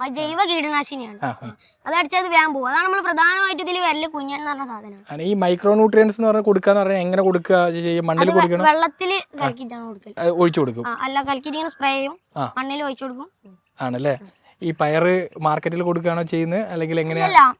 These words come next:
Speaker 1: പയർ മാർക്കറ്റിലല്ല. നമ്മള് പ-, പാല് കൊടുക്കുന്ന പശുക്കളുണ്ടല്ലോ, അപ്പൊ പാല് കൊടുക്കുന്ന വീടുകൾക്ക്
Speaker 2: ഉം.
Speaker 1: നമ്മളൊരു ഗ്രൂപ്പ് ഉണ്ടാക്കിയിട്ടുണ്ട്.
Speaker 2: ഓ.
Speaker 1: ആ ഗ്രൂപ്പിൽ നമ്മുടെ അടുത്തുള്ള പച്ചക്കറിയോ എന്താണോ, അപ്പോൾ മീനൊക്കെ പിടിക്കലുണ്ട്.
Speaker 2: ആ.
Speaker 1: അപ്പൊ എന്താണ് നമ്മുടെ കയ്യിലുള്ള സാധനം,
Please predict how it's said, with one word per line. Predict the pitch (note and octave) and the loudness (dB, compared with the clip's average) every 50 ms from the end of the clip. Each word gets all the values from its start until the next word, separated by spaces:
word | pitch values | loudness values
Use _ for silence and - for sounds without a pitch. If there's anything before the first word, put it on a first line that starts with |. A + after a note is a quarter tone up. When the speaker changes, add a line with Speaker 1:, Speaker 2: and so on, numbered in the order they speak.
| _ - | _ 2
Speaker 1:
പയർ | D#4 E4 F4+ G#4 G#4+ G4+ | 4 4 4 2 2 4
മാർക്കറ്റിലല്ല. | F#4 F4+ F4 E4+ F4 F4+ D4 F4 E4+ D#4+ D4 C#4 | 4 4 4 2 0 -4 -4 -2 -2 -2 -2 -2
നമ്മള് | C#4 C#4+ D4+ E4+ F4 E4 - - _ _ - - | -2 -4 -4 -6 -8 -8 -10 -16 _ _ -10 -8
പ-, | D4+ D4+ C4 - | -6 -4 2 6
പാല് | D4 D4+ E4 F4+ G4 | 8 8 8 8 6
കൊടുക്കുന്ന | G4 F4+ D#4 D#4 F4 F4 F4 E4 C#4+ - | 2 -2 -2 -2 0 0 0 0 0 -4
പശുക്കളുണ്ടല്ലോ, | D4+ - D4+ E4+ F4+ E4+ D4+ C#4 B3+ B3 | -6 -6 -2 -2 0 0 0 0 0 -2
അപ്പൊ | B3+ D4 D4+ | -4 -2 2
പാല് | - D#4 D4+ D#4+ F4 G4+ | 4 6 8 8 8 6
കൊടുക്കുന്ന | G4+ F4+ D4+ E4+ F4 F4 | 4 -2 -2 -2 -4 -2
വീടുകൾക്ക് | E4 D4 D4 D4 D4+ D#4+ D#4+ D#4 C#4 - D4+ | -2 -4 -4 -4 -4 -4 -4 -4 -6 -12 -14
Speaker 2:
ഉം. | D#4 E4 _ - - - C4+ | -14 -14 _ -20 -18 -14 -10
Speaker 1:
നമ്മളൊരു | C4 D4 D#4+ E4 | -8 -6 -6 -4
ഗ്രൂപ്പ് | C#4+ D#4 D#4+ F4 E4 F4+ F#4+ | -4 -2 -2 -2 0 0 2
ഉണ്ടാക്കിയിട്ടുണ്ട്. | F4+ D4+ C#4+ B3+ B3+ B3 A#3 A3 G#3+ - _ - | 4 4 4 4 2 -8 -12 -14 -18 -16 _ -10
Speaker 2:
ഓ. | C3 A2+ - _ - - | -10 -10 -10 _ -2 2
Speaker 1:
ആ | C4 D4+ F4 | 4 6 6
ഗ്രൂപ്പിൽ | F4 E4 E4+ F4 D#4+ F4 F4+ F4+ | 6 4 2 0 0 0 0 2
നമ്മുടെ | E4+ D#4+ D#4 D#4 E4 | 2 2 4 4 4
അടുത്തുള്ള | E4+ D#4 D4 E4+ E4+ | 4 4 4 2 2
പച്ചക്കറിയോ | D#4+ D#4+ C#4 A#3 - D4 C4+ D4 D4 D4+ D4+ C#4 | 4 4 2 2 0 0 2 2 4 4 4 2
എന്താണോ, | C4+ C4+ C4+ C4+ D4+ D4 D4 D4 C#4 B3+ | 2 0 0 2 2 2 4 2 0 -2
അപ്പോൾ | B3 C4 D4 D#4 | -2 0 0 0
മീനൊക്കെ | D#4+ D#4+ D#4 D#4 E4 F4+ F#4+ E4+ | 0 0 0 0 2 2 2 2
പിടിക്കലുണ്ട്. | F#4 F4 D#4 B3 - C#4+ C4+ B3 A3 - _ - D3 | 2 0 0 2 2 2 2 2 -4 -8 _ -10 -10
Speaker 2:
ആ. | C3+ | -10
Speaker 1:
അപ്പൊ | C3 - _ _ - D4+ | -10 -12 _ _ -4 0
എന്താണ് | D#4 D#4+ E4 F4+ F4 F#4+ G4 G4 | 0 0 2 6 6 8 8 8
നമ്മുടെ | F#4+ F#4 F4+ F4+ F#4 | 6 6 6 6 8
കയ്യിലുള്ള | F4+ E4 E4+ F4 E4+ E4+ E4+ | 8 8 8 6 6 4 4
സാധനം, | D#4+ D#4 D#4 D4 C#4+ D4 D4 D4+ D#4+ E4 F4+ | 4 6 6 8 8 8 8 6 2 0 -2